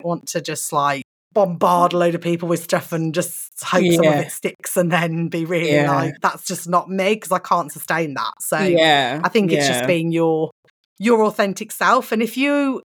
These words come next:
Speaker 1: you know, you enjoying your podcast and you're passionate about it and you're, you know, you feel like you're helping that, just that one person, and that's what you want to do,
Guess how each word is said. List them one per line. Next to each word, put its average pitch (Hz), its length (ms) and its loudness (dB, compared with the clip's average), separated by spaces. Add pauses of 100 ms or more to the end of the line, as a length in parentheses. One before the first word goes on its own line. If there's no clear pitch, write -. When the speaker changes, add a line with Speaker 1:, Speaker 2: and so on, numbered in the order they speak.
Speaker 1:
you 226 100 2
know, 185 180 4
you 220 220 2
enjoying 240 460 4
your 220 100 6
podcast 175 460 -2
and 175 80 -4
you're 175 80 2
passionate 180 420 -4
about 156 340 2
it 147 160 0
and 165 160 -4
you're, 160 580 0 (100)
you 180 120 -2
know, 156 100 -2
you 156 140 -4
feel 185 180 0
like 156 120 2
you're 165 100 -4
helping 180 360 0
that, 147 160 -4
just - 140 -6
that 156 140 -4
one 165 200 -2
person, 175 520 0
and 151 160 -8
that's - 280 0
what 165 180 -6
you 160 340 -6
want 151 340 -4
to 135 80 -10
do, 170 180 2